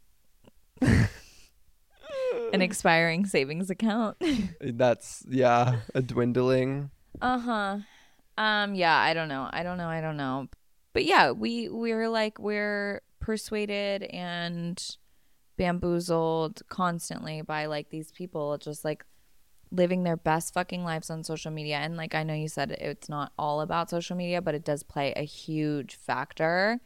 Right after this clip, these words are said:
Speaker 2: in that persona, right? And,
Speaker 1: I don't
Speaker 2: like
Speaker 1: even know what to do with myself, though. Like, on a Sunday, if I don't have anything to do, I'm like,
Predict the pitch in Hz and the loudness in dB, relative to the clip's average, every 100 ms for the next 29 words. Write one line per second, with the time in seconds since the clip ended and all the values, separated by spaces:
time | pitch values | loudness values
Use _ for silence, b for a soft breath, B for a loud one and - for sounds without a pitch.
0 | b b b b - 170 170 165 170 160 | b b b b -8 -4 -2 -2 -6 -2
1 | 156 147 147 - - - 160 - 170 160 | 0 2 0 -6 -6 -4 -2 0 -2 -2
2 | - 110 147 - 160 151 151 175 - - | -4 -6 -8 -8 -4 -2 0 -2 -2 -8
3 | 185 180 151 269 349 359 120 110 117 - | -2 4 4 4 2 2 4 4 4 0
4 | 104 104 104 - 107 - - - - - | -4 -2 -2 -2 -4 -2 -6 -8 -6 -6
5 | - - - 127 123 - 135 143 - 120 | -6 -8 0 2 2 0 0 0 0 0
6 | 117 123 135 135 110 113 131 117 120 117 | 2 4 4 4 2 2 0 -2 -2 -2
7 | 120 113 104 104 101 113 110 131 117 | -6 -6 -6 -4 -2 -2 -2 -2 -2